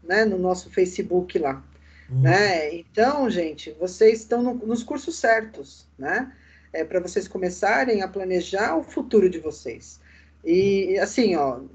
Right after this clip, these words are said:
Speaker 1: não necessariamente, eu vou falar por mim, né? Eu sou ex-aluna de etec, eu fiz desenho e projetos de mecânica, né? Eu queria ser desenhista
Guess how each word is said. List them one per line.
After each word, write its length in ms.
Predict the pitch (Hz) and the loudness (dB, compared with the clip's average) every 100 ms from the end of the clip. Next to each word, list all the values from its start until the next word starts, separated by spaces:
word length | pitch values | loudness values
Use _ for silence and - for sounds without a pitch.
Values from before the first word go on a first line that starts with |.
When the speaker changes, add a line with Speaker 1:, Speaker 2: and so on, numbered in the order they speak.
| - | -20
Speaker 1:
não 400 | 175 190 208 277 | -10 0 2 4
necessariamente, 920 | 339 330 294 - 208 185 170 233 254 196 | 2 0 -2 0 2 2 0 0 0 0
eu 60 | |
vou 100 | 190 | -2
falar 180 | 220 240 | 0 0
por 200 | 247 277 | 0 -2
mim, 200 | 226 151 | -2 -2
né? 160 | 160 160 | -4 -8
Eu 60 | |
sou 160 | 160 196 | -4 2
ex-aluna 520 | 214 220 202 196 190 | 2 4 0 0 -4
de 120 | 180 | -4
etec, 540 | 160 - 185 247 247 180 | -6 -2 -2 -2 -4 -4
eu 100 | 180 | -4
fiz 200 | 208 185 | -2 4
desenho 340 | 202 185 220 | 4 6 2
e 40 | 240 | 2
projetos 520 | 240 214 226 226 220 | 0 0 -2 -4 -2
de 60 | |
mecânica, 840 | 247 269 269 226 202 165 - 123 - _ _ _ _ _ _ _ _ | -2 -2 4 6 6 2 -8 -14 -14 _ _ _ _ _ _ _ _
né? 360 | 160 175 240 214 | -6 -2 0 0
Eu 80 | 180 | 0
queria 220 | 202 220 | 2 2
ser 140 | 226 | 2
desenhista 640 | 226 240 247 226 262 - | -2 -2 -4 -4 -4 -6